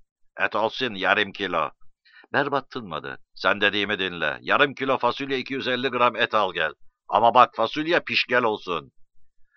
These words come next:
Tavukçu, "Soğan." dedi. "Soğan lazım değil mi?" "Tuz da, tuz da."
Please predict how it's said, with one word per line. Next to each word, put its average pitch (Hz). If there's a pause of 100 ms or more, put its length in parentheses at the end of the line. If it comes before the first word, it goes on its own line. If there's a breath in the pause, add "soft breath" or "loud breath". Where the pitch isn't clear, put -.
(240 soft breath)
Tavukçu, 196
"Soğan." 196
dedi. 202
"Soğan 160
lazım 185
değil 233
mi?" 151 (520)
"Tuz 185
da, 175
tuz 175
da." 143